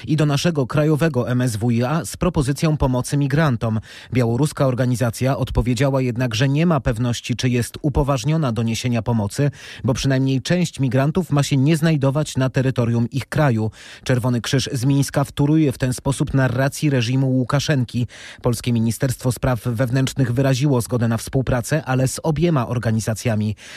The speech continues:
Władze w Warszawie obawiają się samodzielnie dopuścić polskich wolontariuszy do migrantów, ponieważ znajdują się oni po białoruskiej stronie granicy. Nie ma pewności, w jaki sposób tamtejsze oddziały zareagowałyby na obecność przedstawicieli Polskiego Czerwonego Krzyża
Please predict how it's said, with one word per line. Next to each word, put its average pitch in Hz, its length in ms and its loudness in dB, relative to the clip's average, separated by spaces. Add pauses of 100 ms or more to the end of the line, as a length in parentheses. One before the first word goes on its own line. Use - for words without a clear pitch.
(120)
Władze 123 280 0
w 101 60 -6
Warszawie 123 540 -2
obawiają 127 520 0
się 123 300 -2
samodzielnie 139 720 0
dopuścić 117 480 -4
polskich 131 400 -2
wolontariuszy 120 580 0
do 135 120 0
migrantów, 147 600 0 (340)
ponieważ 120 420 0
znajdują 127 480 0
się - 180 -2
oni 127 260 0
po 120 240 2
białoruskiej 131 680 2
stronie 117 360 0
granicy. 117 520 0 (300)
Nie 143 120 4
ma 131 120 2
pewności, 123 500 -2
w 104 60 -4
jaki 120 240 -2
sposób 127 420 -4
tamtejsze 147 540 0
oddziały 131 540 0
zareagowałyby 131 840 0
na 123 140 0
obecność 113 460 -2
przedstawicieli 117 760 -4
Polskiego 131 520 -2
Czerwonego 107 480 0
Krzyża 127 380 0